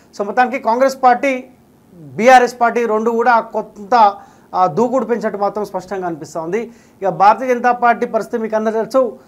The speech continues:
మార్పులు రావాలి, మార్పులు రావాలని చెప్పారు. మార్పులు వచ్చిన తర్వాత వాళ్ళలో మాత్రం ఏం మార్పులు అయితే కనిపిస్తలేదు. ఉన్న దగ్గర నియోజకవర్గాలు అక్కడక్కడ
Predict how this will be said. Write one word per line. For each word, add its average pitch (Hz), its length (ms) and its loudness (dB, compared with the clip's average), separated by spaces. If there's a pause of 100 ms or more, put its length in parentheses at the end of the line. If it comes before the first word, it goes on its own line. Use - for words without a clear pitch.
(300)
మార్పులు 240 480 2
రావాలి, 240 460 4
మార్పులు 226 420 0
రావాలని 220 400 2
చెప్పారు. 226 400 -2
మార్పులు 208 360 0
వచ్చిన 214 160 -12
తర్వాత 220 320 -2 (380)
వాళ్ళలో 233 380 4
మాత్రం 208 360 -2
ఏం 208 180 -4
మార్పులు 190 340 -2
అయితే 202 380 -4 (280)
కనిపిస్తలేదు. 196 680 -4 (340)
ఉన్న 202 160 -2
దగ్గర 226 340 0
నియోజకవర్గాలు 214 720 0
అక్కడక్కడ 214 400 -2